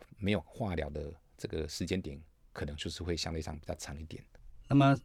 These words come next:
Speaker 2: 我们在，呃，曾经有一些病友，他们其实治疗用了五六线甚至十线的这个病友，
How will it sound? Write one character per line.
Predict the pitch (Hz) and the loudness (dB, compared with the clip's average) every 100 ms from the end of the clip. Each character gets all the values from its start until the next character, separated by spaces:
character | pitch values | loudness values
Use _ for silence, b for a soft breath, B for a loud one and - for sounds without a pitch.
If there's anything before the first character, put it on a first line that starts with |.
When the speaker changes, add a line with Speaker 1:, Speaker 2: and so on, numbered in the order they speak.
| - - | -2 8
Speaker 2:
我 | |
们 | 123 143 | 10 10
在， | 151 135 127 120 - | 10 10 8 6 2
呃， | - 110 107 104 101 - | 6 8 10 8 4 0
曾 | - 123 | 6 8
经 | 135 135 | 10 10
有 | 101 92 | 10 8
一 | 101 | 6
些 | 110 127 | 6 8
病 | 139 104 | 10 8
友， | 85 85 | 6 2
他 | 113 | 6
们 | 113 104 101 b b b b | 8 8 6 b b b b
其 | - 127 | 4 6
实 | 101 104 110 | 8 6 6
治 | - | 8
疗 | 123 98 101 | 8 10 6
用 | 107 127 | 8 8
了 | 104 92 90 - | 10 8 4 0
五 | - 107 | 6 10
六 | 135 | 10
线 | 110 131 | 8 6
甚 | 104 123 | 8 6
至 | 117 117 | 8 4
十 | - 98 | 6 4
线 | - 120 | 6 6
的 | 90 | 6
这 | - | 4
个 | 107 | 2
病 | 95 107 | 6 4
友， | 82 78 | 4 -2